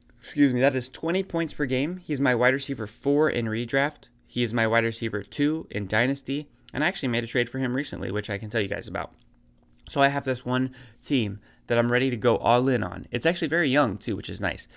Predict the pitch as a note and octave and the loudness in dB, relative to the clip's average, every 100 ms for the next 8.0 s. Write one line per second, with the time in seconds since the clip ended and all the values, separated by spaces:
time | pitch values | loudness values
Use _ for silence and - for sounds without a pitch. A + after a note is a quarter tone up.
0 | - - - B2 C3 B2+ - - C3 C#3+ | -20 -20 2 4 6 2 -6 0 6 6
1 | C3+ C#3 D#3 F#3 D#3+ A#2+ B2+ D3+ C3 A#2 | 4 2 2 2 2 2 0 0 0 0
2 | G#2+ G#2 C3+ _ _ _ - A2+ G#2 G2 | 2 0 0 _ _ _ -6 -2 -2 0
3 | A2 A2 A2 - G2 F#2+ G2 _ - A2 | 2 2 0 -6 -8 -8 -10 _ -10 -2
4 | G#2 E2 - - A#2+ A2 A#2 B2+ B2 F2+ | -2 -2 -8 0 2 2 0 0 0 -4
5 | A2+ A2 A2 G#2 G#2+ G2 F#2+ G2 A#2+ A#2 | -4 -4 -2 -4 -6 -6 -8 0 2 2
6 | G#2+ A2 G#2 - G#2+ G#2 G2+ G2 G2+ - | 0 -2 -4 -4 -4 -4 -4 -6 -8 -4
7 | G2+ - - A2+ G#2 G#2 F#2+ F#2+ A#2 C3+ | -4 -4 -8 -8 -6 -6 -6 -2 -2 -2